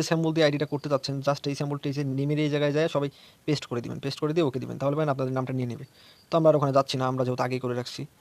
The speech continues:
তো এই যে নিচে দেখতে পাচ্ছেন থ্রি ডট, এখানে ক্লিক করব।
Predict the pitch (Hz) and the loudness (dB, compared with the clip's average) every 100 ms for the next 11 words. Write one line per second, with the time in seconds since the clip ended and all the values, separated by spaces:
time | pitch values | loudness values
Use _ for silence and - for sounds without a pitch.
0 | _ _ - 156 165 160 147 147 143 143 | _ _ -6 0 4 4 4 2 0 -2
1 | 147 139 147 139 147 131 139 135 139 131 | -2 -2 0 -2 -2 -2 -2 0 -2 -4
2 | 123 127 - 131 | -6 -6 -6 -6